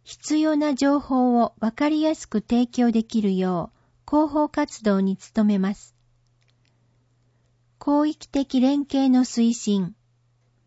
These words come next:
県域水道一体化の参加について、協議検討します。確実な施策の実施に向けて、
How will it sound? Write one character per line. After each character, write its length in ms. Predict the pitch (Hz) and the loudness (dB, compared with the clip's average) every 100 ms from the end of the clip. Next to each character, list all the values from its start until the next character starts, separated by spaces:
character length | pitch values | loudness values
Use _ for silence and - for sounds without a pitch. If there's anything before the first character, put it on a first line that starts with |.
| _ _ _ _ _ _ | _ _ _ _ _ _
県 280 | 294 302 311 | -2 -2 -4
域 220 | - 302 | -4 -6
水 320 | - 302 277 | -4 -2 0
道 260 | 202 190 180 | 0 0 -2
一 140 | - 220 | -4 -6
体 340 | - 294 294 | -4 -2 -2
化 160 | - 269 | -2 0
の 120 | 269 | 0
参 300 | - 254 254 | 0 0 0
加 100 | 247 | 2
に 160 | 240 240 | 0 0
つ 140 | 233 | -2
い 100 | 196 | -4
て、 300 | - 165 147 _ _ _ - | -4 -8 -8 _ _ _ -6
協 260 | 302 294 240 | 0 0 0
議 160 | 196 | -2
検 320 | - 247 269 | 0 0 0
討 220 | - 240 240 | 0 -2 -2
し 180 | 220 | -2
ま 160 | 202 208 | -2 -2
す。 220 | - - _ _ _ _ _ _ _ _ _ _ _ _ _ _ _ _ _ _ _ _ _ _ _ _ | -8 -20 _ _ _ _ _ _ _ _ _ _ _ _ _ _ _ _ _ _ _ _ _ _ _ _
確 320 | - 240 294 | -4 -2 -2
実 320 | 277 285 - 247 | -4 -6 -2 2
な 220 | 247 - | 2 0
施 200 | - 240 | -8 -8
策 360 | - 269 - 254 | -4 -4 0 2
の 180 | 247 214 | 2 2
実 340 | 208 - - | -2 -6 0
施 60 | 254 | 4
に 120 | 240 | 4
向 140 | 220 | 4
け 180 | 202 196 | 0 -4
て、 280 | - 185 | -6 -8